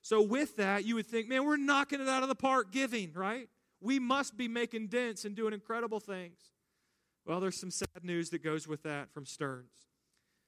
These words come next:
If tithing is ten percent of our income,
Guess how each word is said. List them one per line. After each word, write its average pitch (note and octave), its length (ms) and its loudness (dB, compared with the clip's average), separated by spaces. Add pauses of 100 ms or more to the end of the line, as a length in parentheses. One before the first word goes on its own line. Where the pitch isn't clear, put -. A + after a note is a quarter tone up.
(120)
If E3 240 -4
tithing A3+ 440 2
is A#3 140 -2
ten A3+ 240 -4
percent G3 500 -2 (680)
of E3 160 -2
our F3+ 180 0
income, F3+ 680 -4